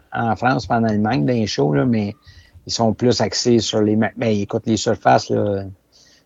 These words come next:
Les, tu sais, je suis allé sur une ferme, euh, si tu tapes sur Internet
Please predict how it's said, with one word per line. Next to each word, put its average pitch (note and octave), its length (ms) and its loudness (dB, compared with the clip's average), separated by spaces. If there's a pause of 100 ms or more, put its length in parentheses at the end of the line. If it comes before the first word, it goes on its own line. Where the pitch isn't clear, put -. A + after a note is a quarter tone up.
(160)
Les, G2+ 200 -4
tu - 80 -12
sais, A#2 320 4
je - 40 -6
suis - 160 -4
allé A#2 140 6
sur A#2+ 160 2
une A2+ 80 4
ferme, C#3 320 4
euh, A2 480 2
si G#2 300 -8
tu G#2+ 160 -2 (180)
tapes C#3 200 4
sur C3+ 120 2
Internet A#2 380 4